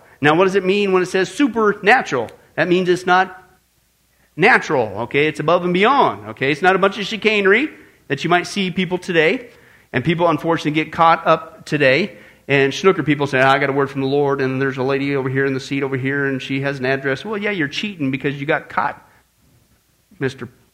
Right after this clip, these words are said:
Popoff. And you had a little microphone in your ear. And, yeah. And can you believe it? He's back on T V again. It's like waited a whole nother generation and started the same snookery going again. Can you believe that? Guys get caught all the time. Th-, you know, people, "It's so super-," it's not supernatural.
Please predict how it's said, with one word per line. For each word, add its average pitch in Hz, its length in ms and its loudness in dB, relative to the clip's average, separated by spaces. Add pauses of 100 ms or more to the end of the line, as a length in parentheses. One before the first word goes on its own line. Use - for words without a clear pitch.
(420)
Popoff. 117 500 -4 (600)
And 131 240 -2
you 139 80 0
had 143 100 0
a - 20 -2
little 135 160 -2
microphone 135 520 -2
in 120 100 -4
your 113 120 -6
ear. 156 420 -2 (1000)
And, 127 400 -2
yeah. 120 360 -4 (680)
And - 120 -10
can 156 100 -4
you 190 60 0
believe 185 180 -2
it? 175 60 -6
He's 156 140 -6
back 147 200 -6
on 156 140 -6
T 160 140 -10
V 160 120 -6
again. 104 300 -10 (500)
It's - 80 -16
like 127 80 -10
waited 131 220 -2
a 117 40 -2
whole 147 140 -4
nother 143 160 -2
generation 135 540 -4
and 120 120 -8
started 131 280 -6
the 120 40 -10
same 131 220 -10
snookery 131 420 -8
going 107 200 -8
again. 104 240 -12
Can 147 160 -8
you 175 40 -6
believe 196 200 -4
that? 214 220 -2 (340)
Guys 202 160 2
get 220 160 0
caught 220 140 0
all 208 120 0
the 196 60 -8
time. 196 360 0
Th-, 196 160 -8
you 175 60 -2
know, 156 200 2
people, 175 280 2
"It's 202 160 2
so 220 160 2
super-," 262 420 0
it's 269 120 -8
not 392 100 -6
supernatural. 127 680 -2